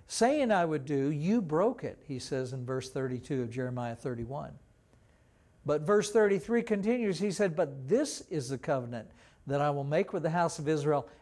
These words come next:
after those days," after that covenant of Sinai. "This is the covenant that I will make with the house of Israel after those days, says the Lord.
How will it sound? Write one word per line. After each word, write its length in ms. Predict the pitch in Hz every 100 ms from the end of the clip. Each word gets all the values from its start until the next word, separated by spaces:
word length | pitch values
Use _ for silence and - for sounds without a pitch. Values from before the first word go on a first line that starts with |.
| _ -
after 760 | 190 302 - - 156 131 123 -
those 340 | 135 139 127 123
days," 280 | 127 113 - -
after 560 | 156 190 - 147 117 98
that 240 | 151 117 -
covenant 420 | 139 110 113 101
of 80 | 113
Sinai. 520 | - 117 110 95 95 - _ _ _ - - - -
"This 340 | 143 247 247
is 160 | 233 196
the 100 | 185
covenant 460 | - 220 196 214 180
that 120 | 180
I 160 | 185
will 160 | 185 175
make 260 | 165 185 185
with 100 | 160
the 60 |
house 300 | 175 180 -
of 120 | 156
Israel 380 | 180 156 151 135 165
after 360 | 160 175 185
those 280 | 156 175 156
days, 340 | 143 127 127
says 240 | - 131 127
the 120 | 131
Lord. 380 | 123 117 101